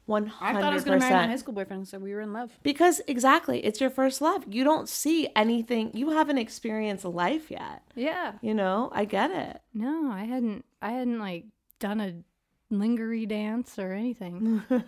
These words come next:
Speaker 3: Lingerie.
Speaker 1: hadn't twerked yet?
Speaker 3: <laughs> I hadn't twerked.
Speaker 2: Sans
Speaker 3: Twerking
Speaker 2: socks,
Speaker 3: wasn't
Speaker 2: anyway.
Speaker 3: even a thing. Heck,
Speaker 2: Oh, thank
Speaker 3: I don't,
Speaker 2: God.
Speaker 3: I don't even think we had home computer. No, we had home computers. <laughs>
Speaker 1: We had twerking. It just wasn't called twerking.
Speaker 3: Yeah.
Speaker 1: It was just shaking that booty.
Speaker 3: <laughs> Right?
Speaker 1: <laughs>
Speaker 3: Yeah.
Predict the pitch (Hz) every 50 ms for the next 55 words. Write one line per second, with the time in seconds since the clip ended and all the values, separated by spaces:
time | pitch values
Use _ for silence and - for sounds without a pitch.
0 | 233 233 208 202 202 190 240 233 226 226 233 233 202 - - 220 214 226 220 -
1 | - 277 262 262 254 - - _ 349 330 - - 349 302 294 330 311 311 262 -
2 | - 285 277 254 247 - - - - 277 220 226 208 220 262 302 370 415 466 508
3 | 539 453 392 359 339 285 277 277 302 311 277 262 262 247 196 202 - 285 285 294
4 | 247 220 220 240 285 277 247 - - 214 214 190 - - 220 254 311 349 339 -
5 | 175 165 160 - 254 294 339 320 269 247 214 277 254 - 262 247 233 202 196 233
6 | 233 233 - 214 190 - - 247 226 - 254 262 269 247 277 285 294 285 254 233
7 | 208 190 175 - 190 175 196 175 165 208 208 - 269 269 262 - - 311 269 294
8 | 359 427 466 494 480 - - 294 277 247 247 247 247 208 202 196 196 208 208 202
9 | 208 208 202 190 175 - - 175 165 160 160 - - - - - - - - -
10 | 240 220 208 - - - - 233 254 277 277 285 302 294 285 - - 247 208 208
11 | - 247 220 202 190 170 - - - 170 170 165 - 156 - - 196 - _ _
12 | _ 330 285 294 269 247 240 262 277 294 285 269 269 262 285 320 247 233 294 285